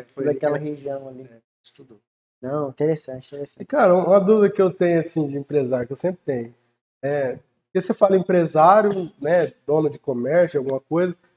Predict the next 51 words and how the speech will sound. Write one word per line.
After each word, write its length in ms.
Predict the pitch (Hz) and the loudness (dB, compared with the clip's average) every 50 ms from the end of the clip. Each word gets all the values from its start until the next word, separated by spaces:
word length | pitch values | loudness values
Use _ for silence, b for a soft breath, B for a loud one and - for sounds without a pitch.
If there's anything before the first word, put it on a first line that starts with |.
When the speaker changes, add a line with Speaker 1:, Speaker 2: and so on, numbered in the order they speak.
| _ _ _ _ _ | _ _ _ _ _
Speaker 3:
primeira 320 | - 208 233 247 247 233 208 | -4 4 4 6 6 6 4
dúvida 480 | 160 - - 156 160 147 131 123 123 | 2 0 0 0 0 2 0 -4 -6
que 360 | - - - 143 147 139 143 147 | -8 -8 -12 -10 -8 -6 -4 -2
eu, 240 | 160 185 190 185 - _ _ | 0 -2 -2 -4 -10 _ _
que 120 | - - 165 | -10 -6 0
vem 160 | 160 196 208 | 2 4 4
na 60 | 202 | 4
minha 160 | 202 196 185 | 4 2 2
cabeça, 460 | - 202 175 156 147 147 151 147 - | 4 2 2 2 0 -4 -4 -4 -2
começou 320 | - 226 247 233 - - 254 | -2 0 0 0 0 -4 -2
a 20 | |
trabalhar 420 | - - 226 180 196 202 196 202 208 | 2 2 2 4 4 6 6 4 4
na 160 | 233 247 233 | 4 2 4
onde? 280 | 190 151 127 120 113 - | 4 2 2 0 -4 -2
Qual 140 | - 180 185 | -2 -2 -2
que 80 | - | 2
foi 100 | - 196 | 0 0
o 40 | 196 | 2
começo? 580 | - 190 170 156 139 131 123 113 - - - _ _ | 2 0 0 0 0 -2 -4 -4 -8 -16 -20 _ _
Speaker 1:
Cara, 280 | - 90 85 67 - - _ _ _ | -6 -4 -4 -4 -6 -10 _ _ _
eu 60 | 151 | -14
comecei, 420 | - - 190 196 185 - - 196 196 | -8 -4 -4 -2 -2 0 2 2 2
Speaker 3:
Daqui. 80 | 190 185 | 4 4
Speaker 1:
na 100 | 190 180 | 4 4
verdade, 760 | 185 175 160 170 180 185 180 185 190 175 160 147 139 135 - | 4 6 6 6 6 4 4 0 -2 0 0 -2 -4 -8 -6
eu 140 | 139 151 151 | -4 -4 -2
já 120 | 147 170 175 | 0 0 0
empreendo 680 | 180 170 - 165 170 175 175 185 196 185 165 143 131 - _ | 0 0 0 0 2 2 2 2 0 0 -2 -4 -6 -6 _
desde 340 | 156 165 185 214 214 160 170 | 0 0 0 0 0 0 0
Speaker 3:
Ah. 40 | 185 | 0
Speaker 1:
os 120 | 185 151 | 0 2
onze 360 | 165 180 196 202 190 180 185 | 2 2 2 0 -2 -2 -2
anos 200 | 180 180 180 175 | -2 -2 -2 -4
de 80 | 170 - | -8 -6
Speaker 2:
Dos 120 | - 143 123 | -4 -2 -2
Speaker 1:
idade. 180 | 160 151 - | -2 -2 -2
Speaker 2:
onze 240 | 170 196 220 202 170 | -2 0 0 0 2
Speaker 3:
Ah, 60 | 175 185 | 4 4
é? 80 | 190 | 4
Speaker 2:
anos? 240 | 214 220 - - - _ _ | 4 4 0 -2 -6 _ _
Speaker 3:
Mas 160 | - 214 220 | 2 2 4
como 200 | - 180 208 202 | 6 4 6 6
assim, 360 | 190 - - - 175 160 143 131 | 2 2 2 0 0 0 0 -4
empreende? 320 | 123 - 170 151 147 139 | -6 -4 -2 -2 -2 -2
Speaker 1:
Isso. 140 | 131 - - | -2 -4 -2
Speaker 3:
Qual 140 | - 165 165 | -2 -2 -2
que 140 | - - 160 | -2 -4 -2
é 80 | 151 143 | -2 -2
o 260 | 139 131 123 120 - _ | -4 -6 -8 -14 -18 _
Speaker 1:
É 80 | - 208 | -6 -4
assim, 220 | 196 - - - | -4 -4 -6 -8